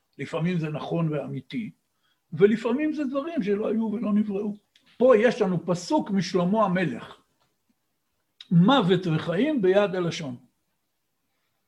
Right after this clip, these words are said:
זה המקור, לא צריך עוד מקור, לא צריך הסברים. זה עניין מאוד מאוד יסודי ומרכזי.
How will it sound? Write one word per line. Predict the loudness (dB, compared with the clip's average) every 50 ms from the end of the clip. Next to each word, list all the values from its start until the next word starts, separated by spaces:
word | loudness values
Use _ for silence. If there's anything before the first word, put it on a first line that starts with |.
| _ _ _ _ _ _ _ _ _ _ _ _ _ _ _ -10
זה | 0 2 2 4 4
המקור, | 2 0 -2 -2 -2 0 0 0 -2 -6 -12 -12 _ -2
לא | 0 2 2 2 2 -2
צריך | -4 -2 -2 -4 -4
עוד | -4 -2 -2 -2 -2 -4
מקור, | -6 -6 -8 -10 -12 -12 -12 -16 _ _ _ _ _
לא | 0 2 2 2 2
צריך | 0 -2 -2 -2 -2 -2 -4
הסברים. | -6 -8 -8 -8 -6 -6 -6 -6 -6 -10 -12 -14 -18 _ _ _ _ _ _ _ _ _ _ _ _ _ _ _ _ _ _ _ _ _ _ _ _ _ _ _ _ _ _
זה | -12 -10 -8 -6
עניין | -4 -2 -2 -2 0 0 -2 0 0 2 2
מאוד | 2 0 -2 -4 -4 -4 -2 -2 -2
מאוד | -2 -2 -4 -6 -8 -8 -8
יסודי | -10 -10 -12 -12 -14 -12 -12 -12 -8 -8 -8 -8 -8
ומרכזי. | -8 -10 -10 -10 -12 -12 -14 -16 -16 -16 -16 -16 -16 -18 -20